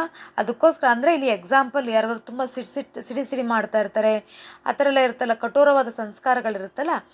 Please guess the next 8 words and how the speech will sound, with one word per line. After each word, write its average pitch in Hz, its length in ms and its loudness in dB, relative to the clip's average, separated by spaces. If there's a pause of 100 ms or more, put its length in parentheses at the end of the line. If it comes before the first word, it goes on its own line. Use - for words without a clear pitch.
(420)
ಅಲ್ಲಿ 277 440 6
ನಾವೇನು 240 380 0
ಮಾಡ್ಬೇಕು, 202 460 -6
ಮಧುರತೆಯನ್ನ 247 680 -2
ತೋ-, 196 320 -6
ತೋರಿಸ್ಬೇಕು, 202 520 -6
ಅವ್ರ 202 120 -2
ಮೇಲೆ 220 380 -4